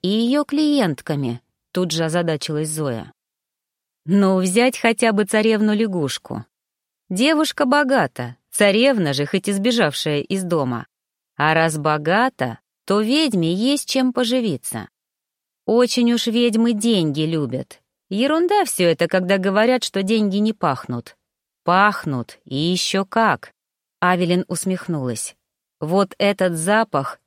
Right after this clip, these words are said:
ведьмы чуют и идут на него. А стоит только ведьме поймать этот запах,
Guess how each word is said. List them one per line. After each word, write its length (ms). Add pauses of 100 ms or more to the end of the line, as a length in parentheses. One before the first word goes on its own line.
ведьмы 560
чуют 600 (100)
и 240
идут 320
на 100
него. 420 (580)
А 160
стоит 400
только 320
ведьме 580
поймать 520
этот 260
запах, 600